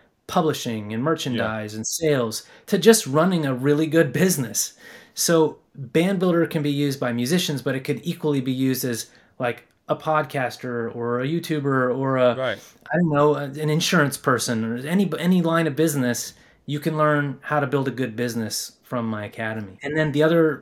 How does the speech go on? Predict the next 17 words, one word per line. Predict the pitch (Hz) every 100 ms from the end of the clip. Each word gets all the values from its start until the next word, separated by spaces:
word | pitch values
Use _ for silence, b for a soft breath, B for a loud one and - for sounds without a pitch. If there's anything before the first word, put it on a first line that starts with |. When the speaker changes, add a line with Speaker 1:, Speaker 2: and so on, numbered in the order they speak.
| 123
Speaker 1:
big | 147 139 127 - 117
distinguishers, | - 131 - 139 135 147 135
I | 123
have | 120 135 -
some | - 131
exclusive | 120 - 135 131 131 113
tools | - 135 117 107
that | 123 120
you're | 127 -
only | 143 131 123
gonna | 117
find | - 123 117
in |
Band | 107 113 110
Builder, | 107 104
like, | 104 104 -
um, | 113 107 101